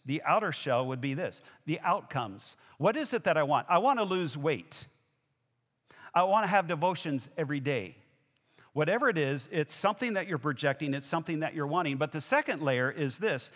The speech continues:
The second layer is that of the process. What are the habits that I want to form?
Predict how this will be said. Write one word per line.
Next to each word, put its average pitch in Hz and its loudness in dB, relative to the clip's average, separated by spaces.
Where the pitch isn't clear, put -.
The 156 -4
second 226 0
layer 131 0
is 127 -6
that 156 2
of 160 -4
the 160 -4
process. 156 -4
What 165 0
are 196 -6
the 180 2
habits 165 0
that 120 -2
I 120 -2
want 120 -2
to - -6
form? 113 -4